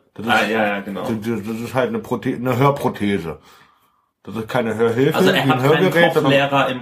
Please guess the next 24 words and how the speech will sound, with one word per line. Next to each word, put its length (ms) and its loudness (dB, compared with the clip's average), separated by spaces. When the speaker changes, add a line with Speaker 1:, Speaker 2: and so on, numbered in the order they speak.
Speaker 2:
Ohr, 260 2
sondern 380 -4
es 160 -10
ist 160 -20
die, 160 -12
ein 200 -12
Ko-, 340 -12
Cochlea 880 -4
oder 340 -8
Ko-, 180 -20
die, 80 -4
so 340 -6
ein 60 -2
Speaker 1:
Cochlea. 920 2
Speaker 2:
Hör- 100 -8
<laughs> 0 -
Speaker 1:
Wenn, 120 -8
wenn 60 -6
dann 160 -4
Speaker 2:
Ko-, 80 -8
Speaker 1:
schon 200 -8
Speaker 2:
Kochlehrer. 920 -2
Speaker 1:
Gottes 440 -20
Willen. 240 -20